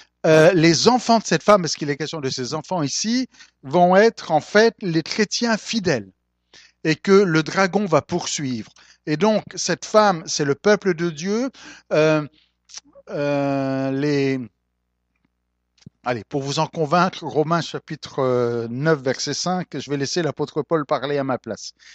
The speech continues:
Il, il dit ça mieux que moi. Euh, Romains chapitre neuf, verset cinq. Je suis sûr que c'est le verset auquel vous aviez pensé tout de suite. Romains chapitre neuf, verset cinq,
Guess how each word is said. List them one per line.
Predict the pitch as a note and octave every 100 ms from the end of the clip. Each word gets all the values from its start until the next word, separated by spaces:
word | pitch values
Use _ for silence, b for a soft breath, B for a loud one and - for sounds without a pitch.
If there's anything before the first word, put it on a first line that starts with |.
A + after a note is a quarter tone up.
| B B _
Il, | C3 B2+ D3
il |
dit | C3 C3
ça | D#3
mieux | C3 B2+
que | A#2 A2+
moi. | G2+ - b b b -
Euh, | B2 A#2+
Romains | G#2+ D3 E3 F3 F#3+ A#3 _ -
chapitre | - C#3 D#3+ - -
neuf, | B2 D3 F3+ - - _
verset | C3+ C3 - C#3
cinq. | - D3+ A#2 G2+ _ _ _ _ _ _
Je | -
suis | - A2
sûr | - D3
que | -
c'est | B2+
le |
verset | A#2 A#2+ -
auquel | C#3+ - C#3
vous | A2+ A2+
aviez | A2+ A2+
pensé | A#2 - A#2+
tout | -
de | -
suite. | F#3 A3 - _ _ _ _ _ _ _ _ _ _ - - _ _ b b b _ _ b b b b _ _ C3
Romains | B2 F3+ F#3+ F#3+
chapitre | D3 E3+ D#3 E3+ - D#3+
neuf, | E3 F#3
verset | D3 C3 - D3+
cinq, | - G#3+ A#3+